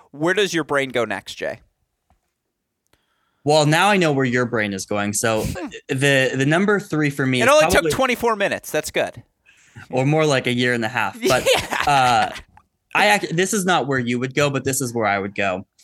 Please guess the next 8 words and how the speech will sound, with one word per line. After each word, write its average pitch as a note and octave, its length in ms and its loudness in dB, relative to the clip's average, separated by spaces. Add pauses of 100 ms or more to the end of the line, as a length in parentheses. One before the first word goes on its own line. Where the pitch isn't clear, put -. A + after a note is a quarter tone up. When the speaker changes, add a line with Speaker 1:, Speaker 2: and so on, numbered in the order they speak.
(300)
Speaker 2:
My E3+ 400 2 (100)
is C3+ 200 0
actually B2 420 -2
to B2 140 -4
Alexandra A2+ 580 -2
Vekic G#2+ 560 -4 (160)
at A2+ 220 -2
Georgia. - 480 -12